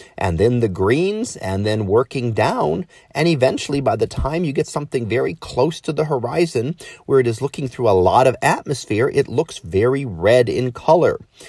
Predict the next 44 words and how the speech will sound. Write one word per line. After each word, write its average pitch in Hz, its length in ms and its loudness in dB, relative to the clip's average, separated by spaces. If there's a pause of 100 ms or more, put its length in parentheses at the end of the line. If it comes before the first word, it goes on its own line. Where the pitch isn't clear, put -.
(200)
So 175 140 2
if 123 100 2
you 107 120 -2
watch 98 580 -2
a 120 60 -4
sunrise 123 1080 2
or 117 260 0
a 113 60 2
sunset, 127 760 -2
as 110 200 -6
the 107 100 -10
sun 120 300 -8
gets 113 200 -2
very, 123 320 0
very 120 280 0
close - 480 -2
to - 160 -4
the 113 160 -2
horizon, 98 840 -2 (400)
you 139 100 -4
will 156 120 0
see 165 260 -2
it - 140 -2
turn 180 320 -4
that 113 160 0
very 110 340 -2
deep 113 460 -6 (120)
red, 107 540 0 (340)
red 123 460 0
and 98 220 -4
orange 143 480 0
colors, 92 460 0 (380)
because 233 280 -4
those 170 240 2
are 196 40 2
the 135 200 -4
only 160 280 2
wavelengths 127 760 4
that - 180 -8
make 107 400 0
it - 140 -8
through 92 280 -4
the 107 200 0
atmosphere. 117 800 0